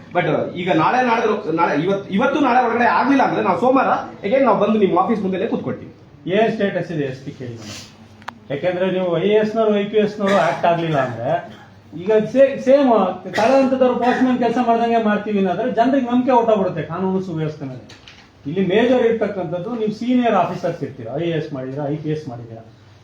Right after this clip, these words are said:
Speaker 2: ನೀವುನು ಆ ಕ್ಷಣಕ್ಕೆ ಆಕ್ಟ್ ಆಗ್ಲಿಲ್ಲ ಅಂತಂದ್ರೆ ಒಬ್ಬ ಅಪರಾಧಿನ ಬಂಧಿಸೋದಿಕ್ಕೆ ಎಫ್ ಐ ಆರ್ ಮಾಡಕ್ಕೆ ಇಪ್ಪತ್ನಾಲ್ಕು ಗಂಟೆ ಆದ್ರೂ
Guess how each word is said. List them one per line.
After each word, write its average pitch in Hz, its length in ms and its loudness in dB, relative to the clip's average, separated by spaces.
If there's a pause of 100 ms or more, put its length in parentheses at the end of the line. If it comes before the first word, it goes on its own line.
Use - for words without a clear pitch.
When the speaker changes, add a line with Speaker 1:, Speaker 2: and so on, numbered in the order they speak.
(100)
Speaker 2:
ನೀವುನು 285 560 6
ಆ 208 180 0
ಕ್ಷಣಕ್ಕೆ 277 480 0
ಆಕ್ಟ್ - 360 -2
ಆಗ್ಲಿಲ್ಲ 202 360 0
ಅಂತಂದ್ರೆ 139 680 -6 (220)
ಒಬ್ಬ 233 200 0
ಅಪರಾಧಿನ 254 640 2 (280)
ಬಂಧಿಸೋದಿಕ್ಕೆ 247 640 2
ಎಫ್ 233 440 0
ಐ 262 40 -2
ಆರ್ 254 100 0
ಮಾಡಕ್ಕೆ 226 260 0
ಇಪ್ಪತ್ನಾಲ್ಕು 240 720 -2
ಗಂಟೆ 214 180 -6
ಆದ್ರೂ 214 460 -2